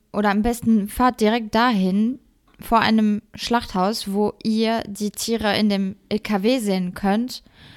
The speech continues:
und schaut mal in die Augen rein von diesen Tieren, die da auf ihren Mord warten und fragt euch, ob es ein unterschiedlicher Blick ist.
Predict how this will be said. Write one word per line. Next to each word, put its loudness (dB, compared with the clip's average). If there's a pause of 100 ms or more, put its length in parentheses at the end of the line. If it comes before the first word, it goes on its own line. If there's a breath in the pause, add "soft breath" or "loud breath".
(720 loud breath)
und 2 (420)
schaut 2
mal 2
in 2
die 2
Augen 2
rein 0 (120)
von 0
diesen 2
Tieren, 0
die -2
da 0
auf -4
ihren -2 (340)
Mord 2 (420)
warten -4 (1600 soft breath)
und 4
fragt 0
euch, 4 (1000)
ob 6
es 0
ein 0
unterschiedlicher -2
Blick -6
ist. -6